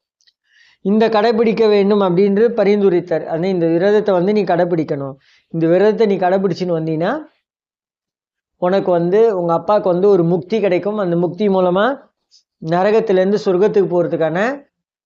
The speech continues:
ஒரு பாதை கிட்டும் அப்படின்னுவாரு. அதே போல வந்து உங்க அப்பாவின் ஆசீர்வாதமும் உனக்கு கிடைக்கும் அப்படின்னு சொல்லி அவர் வந்து அந்த விஷயத்த வந்து அவருக்கு வந்து சொல்லியிருக்கார் அந்த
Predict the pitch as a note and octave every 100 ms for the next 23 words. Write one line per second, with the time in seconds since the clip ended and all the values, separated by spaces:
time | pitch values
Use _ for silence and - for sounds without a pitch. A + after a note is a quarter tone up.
0 | _ _ E3 E3+ G3 G3+ F3 C#3+ C3 A#2
1 | C3+ E3 E3+ - _ _ _ - E3+ -
2 | F3+ G3 G3 F#3+ E3 F3 E3 C#3 - -
3 | F3 F3 E3+ D#3 E3+ A3 F3+ G#3 G#3+ G#3
4 | F#3+ F3 F#3 B3+ D4 - - _ _ F#3
5 | F#3+ F#3 F3+ - A#3 A#3+ G#3+ B3 C4 -
6 | - D3+ F#3+ G3 G#3+ G#3 F3+ G3 G3 E3+
7 | E3 D#3 D#3+ D#3 C3 D#3 _ B3+ _ _
8 | _ - D3+ F3 E3+ D#3+ D#3 G3+ G3 D3+
9 | C3+ - D3+ D3+ D3 D3+ F#3 F#3+ D#3+ D3
10 | D3 D3 C3+ F#3 F3 D#3+ D#3 F#3 D#3+ C#3+
11 | D3 C3 D3+ F3+ D#3 - D3+ D#3+ C#3+ C3+
12 | C#3 - - C#3